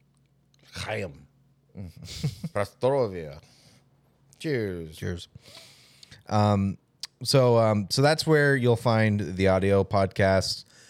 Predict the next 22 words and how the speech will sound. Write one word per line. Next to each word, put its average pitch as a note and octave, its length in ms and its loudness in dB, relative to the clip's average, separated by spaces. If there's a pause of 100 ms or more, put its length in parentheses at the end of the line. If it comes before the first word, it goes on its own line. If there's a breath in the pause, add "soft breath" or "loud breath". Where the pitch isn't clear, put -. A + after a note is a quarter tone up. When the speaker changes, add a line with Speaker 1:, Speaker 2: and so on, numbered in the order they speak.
(240 soft breath)
Speaker 2:
Um, F2 380 -2
as G#2 240 0
for G#2 260 2
where F#2 220 2
else G2 260 -2
you F#2 60 -10
could F#2+ 140 -6
find F#2+ 280 -2
us, F#2+ 260 2
we F#2+ 160 0
also F#2 360 0
will F2+ 200 0
be F2+ 440 -2 (380 soft breath)
on E2+ 320 -2
social E2+ 360 -4
media. F3 540 2 (180)
We F#2+ 140 0
will F#2 140 0
have F2+ 240 0
a E2+ 120 -2
Facebook - 460 -4
page, G2 460 -2